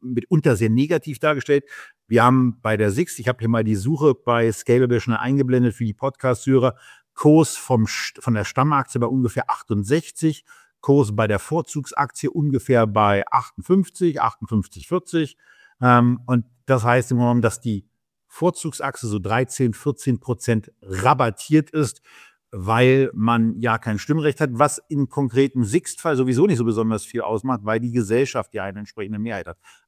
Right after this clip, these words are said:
Aber wenn wir mal an das denken, was am U-S-amerikanischen Kapitalmarkt los ist, da gibt's ja eigentlich auch, wenn wir an, an, ja, an Alphabet denken,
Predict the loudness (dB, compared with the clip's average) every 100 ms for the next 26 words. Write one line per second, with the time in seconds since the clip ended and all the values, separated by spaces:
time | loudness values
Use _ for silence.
0 | _ 0 0 0 -4 -10 _ 0 2 4
1 | 2 2 2 0 -2 -4 -4 -4 -2 0
2 | 0 -2 -2 0 0 -2 0 -2 0 -2
3 | -2 -4 -6 -8 -4 0 2 2 0 _
4 | -6 -4 -2 -4 -6 -20 -20 _ -2 2
5 | 2 2 0 2 0 2 2 2 0 0
6 | 0 -2 -2 -4 -6 -10 _ -18 -18 -20
7 | _ _ _ _ _ -8 -8 -10 -12 -2
8 | 0 2 2 2 2 2 2 2 0 0
9 | -4